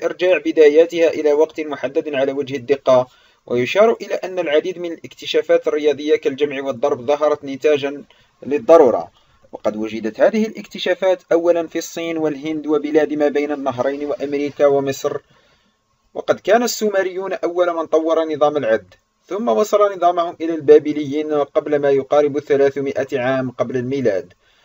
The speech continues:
وبعد ستمائة عام طورت حضارة المايا في أمريكا أنظمة التقويم والفلك، وطوروا أيضًا مفهوم الصفر. من جانب آخر، استخدمت بلاد ما بين النهرين الألواح الطينية القديمة للرياضيات قبل ما يزيد عن أربعة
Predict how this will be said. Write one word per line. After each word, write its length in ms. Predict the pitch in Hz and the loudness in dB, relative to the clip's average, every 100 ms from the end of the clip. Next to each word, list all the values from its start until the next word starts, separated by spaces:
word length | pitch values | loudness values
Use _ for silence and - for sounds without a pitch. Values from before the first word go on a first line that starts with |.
| _ - | _ -12
وبعد 300 | - 104 110 | -4 -4 -4
ستمائة 1200 | - 107 107 107 117 _ 113 131 - 165 196 180 | -10 -12 -8 -6 -8 _ -8 -8 -4 -4 -4 -4
عام 220 | 180 180 | -4 -4
طورت 720 | - 170 175 175 170 _ - _ _ _ _ _ | -2 -2 0 -2 -4 _ -20 _ _ _ _ _
حضارة 440 | - 151 165 156 151 | -4 0 4 2 2
المايا 380 | 151 151 151 147 | 0 2 4 2
في 200 | 135 143 | 0 -8
أمريكا 440 | 147 147 147 - | -4 -4 -4 -4
أنظمة 280 | 143 143 135 | -4 -2 -4
التقويم 480 | 135 - - 139 139 | -6 -12 -8 -6 -4
والفلك، 600 | 135 131 139 131 127 - _ _ _ | -2 -2 0 0 -2 -8 _ _ _
وطوروا 600 | 117 120 - 220 202 - | -4 -2 2 4 4 2
أيضًا 180 | 180 175 | 0 -2
مفهوم 420 | 170 151 147 160 | -4 -6 -6 -6
الصفر. 360 | 156 - 156 156 | -6 -4 -4 -2
من 200 | 147 139 | -4 -2
جانب 420 | 123 151 151 147 - | 0 0 -2 -6 -2
آخر، 380 | 143 156 143 127 | 0 0 -4 -6
استخدمت 560 | - 147 156 160 143 | -10 -8 -6 -6 -6
بلاد 340 | 120 135 143 139 | -2 0 2 0
ما 140 | 139 | 0
بين 240 | 139 139 | 0 0
النهرين 480 | 139 135 123 127 135 | 0 -4 -2 -2 -2
الألواح 600 | 123 127 - 127 131 - | -6 -6 -4 -2 0 -2
الطينية 440 | 123 131 127 123 123 | -6 -6 -6 -4 -4
القديمة 440 | - 120 123 123 | -2 -2 0 -2
للرياضيات 880 | 120 117 123 123 117 120 120 117 - _ _ _ _ - | -2 -2 -2 -2 -2 0 2 2 -2 _ _ _ _ -2
قبل 280 | 160 180 170 | 0 -2 -2
ما 60 | |
يزيد 360 | 165 156 151 147 | 0 0 0 -2
عن 160 | 143 135 | -2 0
أربعة 420 | 135 123 127 131 | 0 4 4 4